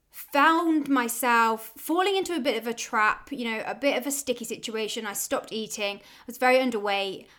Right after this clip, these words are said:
um, and I ended up starting my social media business because it was something I could do from home. It was something that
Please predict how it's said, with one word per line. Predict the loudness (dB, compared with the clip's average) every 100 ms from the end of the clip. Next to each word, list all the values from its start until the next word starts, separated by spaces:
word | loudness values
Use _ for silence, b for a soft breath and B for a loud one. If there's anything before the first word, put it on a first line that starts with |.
| b
um, | 0 0 -2 -8 -10 -2
and | 0 2 -2 -2
I | 2 4
ended | 4 2
up | -2
starting | 0 2 2
my | -2
social | -4 -4 -4
media | -8 -8 -6
business | -8 -10 -12 -10
because | -6 -4
it | -2
was | -2
something | -2 0 2
I | 0
could | 0
do | -4 -6
from | -6
home. | -6 -2 0 -2 -4 B B
It | 0
was | 0 -2
something | 0 0 0 -2 0
that | 0 -2 -2